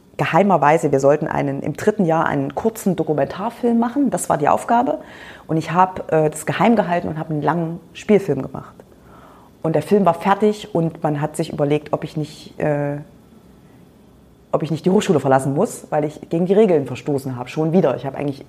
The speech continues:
bei jedem <laughs> Film ein bisschen gegen die Regeln verstoßen. Aber das war die Krönung. Und, ähm, dann habe ich den Film aber geschnitten. Der Direktor kam und meinte, „Na ja, er ist eigentlich ganz gut.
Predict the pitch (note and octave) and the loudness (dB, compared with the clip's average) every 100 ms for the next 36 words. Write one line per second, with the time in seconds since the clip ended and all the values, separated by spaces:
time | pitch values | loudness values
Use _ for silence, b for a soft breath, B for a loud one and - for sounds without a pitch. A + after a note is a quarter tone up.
0 | - C#3+ C#3+ D3 - - - - C#3+ F3 | -6 -2 -2 -2 -2 -2 -4 -8 0 0
1 | - A#2+ D3 C#3+ D3 F#3 - F3 F3 E3+ | 0 0 2 2 2 2 0 -2 0 -2
2 | E3 B B B C#3 D3 D3+ D#3 C#3+ C3+ | -4 B B B 2 4 4 2 0 0
3 | F#3 A3+ A#3 A#3 B B F#3 - E3+ E3+ | 2 4 2 -2 B B -12 -2 -2 -2
4 | - D#3 D#3+ D#3 D#3+ - _ _ - D#3 | -2 -2 -2 -4 -10 -20 _ _ -4 0
5 | D#3 E3 - E3 - G3 D3+ D#3+ - G#3 | 0 0 -2 -4 2 2 4 0 0 0
6 | G#3 F#3 D#3+ D#3 D#3+ - F#3 - E3 D#3 | 2 2 2 2 2 2 0 0 -2 0
7 | D3+ C3+ C#3+ C#3+ C3 A#2+ A2+ B2+ - - | 0 0 2 0 -2 -6 -10 -12 -16 -20
8 | _ _ b b b b _ - - B2 | _ _ b b b b _ -20 -12 -10
9 | B2+ A#2+ C3+ - | -8 -8 -10 -14